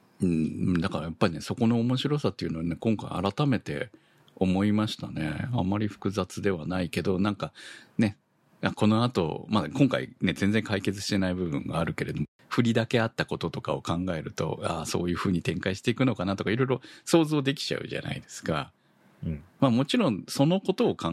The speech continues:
Speaker 1: えると、これはツークール目がないと面白くないよねってなるのも当然だし、だから、いや、いい引っ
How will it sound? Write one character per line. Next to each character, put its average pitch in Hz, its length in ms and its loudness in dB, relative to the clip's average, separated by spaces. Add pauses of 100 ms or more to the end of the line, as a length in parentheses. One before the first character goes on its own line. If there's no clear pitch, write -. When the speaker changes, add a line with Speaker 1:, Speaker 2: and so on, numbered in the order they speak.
(120)
Speaker 1:
え 107 100 0
る - 80 -10
と、 - 160 -2
こ - 140 -2
れ 92 60 2
は 98 60 0
ツ - 200 0
ー 135 100 0
ク 143 160 0
ー 135 40 0
ル 139 100 0
目 135 100 0
が 69 100 -4
な 80 160 -2
い 95 60 -2
と - 100 -8
面 82 180 0
白 98 200 0
く 78 100 -2
な 73 120 0
い 71 40 -2
よ - 60 -6
ね 76 80 -4
っ - 40 -6
て - 120 -6
な 87 120 0
る 82 100 -6
の - 80 -6
も 73 140 -8
当 90 180 2
然 82 220 -2
だ 73 100 -2
し、 73 560 -2 (640)
だ 85 100 -2
か 85 100 0
ら、 - 240 -4 (480)
い 110 60 2
や、 95 160 2 (120)
い 185 260 2
い 101 100 -2
引 117 120 4
っ - 20 -16